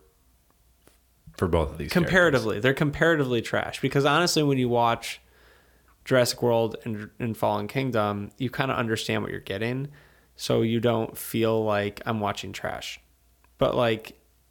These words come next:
Speaker 2: when you stack, when we're, when you do what we're doing right now, which is stack up all of the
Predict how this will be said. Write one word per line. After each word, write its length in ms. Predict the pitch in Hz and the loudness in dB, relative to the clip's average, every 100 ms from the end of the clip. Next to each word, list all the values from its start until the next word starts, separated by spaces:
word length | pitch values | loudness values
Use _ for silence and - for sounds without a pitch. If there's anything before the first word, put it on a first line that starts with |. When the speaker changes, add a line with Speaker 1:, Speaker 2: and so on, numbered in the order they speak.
| _ - | _ 0
Speaker 2:
when 240 | 139 131 | 2 4
you 300 | 127 127 127 | 4 4 4
stack, 520 | - - 131 127 127 | 2 2 2 2 4
when 200 | 135 131 | 4 6
we're, 180 | 139 139 147 | 4 2 2
when 160 | 135 | 4
you 100 | 135 | 6
do 160 | 123 139 | 6 4
what 180 | 135 127 | 4 4
we're 120 | 120 | 2
doing 220 | 120 104 | 2 0
right 160 | 98 101 | -2 -2
now, 180 | 98 | -2
which 140 | 98 110 | -2 -2
is 120 | 107 | 0
stack 460 | - - 110 110 - | 0 2 2 2 0
up 320 | 110 98 - - - - - _ _ _ _ - | 0 0 -4 -14 -20 -20 -20 _ _ _ _ -2
all 240 | 120 113 | 2 4
of 140 | 110 101 | 2 -2
the 260 | 104 101 | -4 -4